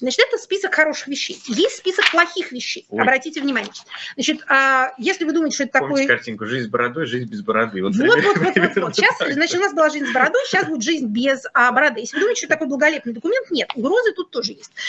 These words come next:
Speaker 1: Значит, а в чём угрозы? А вторая часть указа, а, точнее говоря, вторая часть этих основ – оценка ситуации. Значит, смотрите, смотрите. Усилия, предпринимаемые Российской Федерацией для сохранения вот этого всего хорошего – а, значит,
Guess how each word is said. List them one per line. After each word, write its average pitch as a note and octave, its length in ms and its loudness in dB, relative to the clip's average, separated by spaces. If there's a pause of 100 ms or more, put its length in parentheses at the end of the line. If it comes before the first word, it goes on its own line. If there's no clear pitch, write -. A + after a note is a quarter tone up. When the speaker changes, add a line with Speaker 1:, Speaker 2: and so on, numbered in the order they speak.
(180)
Speaker 1:
Значит, D4+ 280 0
а B3+ 300 6
в - 60 -20
чём - 160 0 (100)
угрозы? F4 380 0 (500)
А A#3+ 100 0
вторая E4+ 340 4
часть A#3 280 -6
указа, A#4+ 300 2 (220)
а, B3+ 120 2
точнее B3+ 200 -4
говоря, A#3 160 -2
вторая A#3 220 -2
часть A3 220 -6
этих - 180 -12
основ – C5 320 2
оценка F#4 380 2
ситуации. - 500 -8 (420)
Значит, - 160 -2
смотрите, D4+ 540 0
смотрите. - 640 -4
Усилия, D#4 500 0
предпринимаемые C4+ 600 2
Российской C4 360 -2
Федерацией B3 560 2
для A3+ 480 4 (300)
сохранения C4 640 0
вот A#3 120 -2
этого A3 180 -2
всего G#3+ 220 -6
хорошего – D#4 680 -2 (680)
а, A#3+ 400 6
значит, C#4+ 540 -4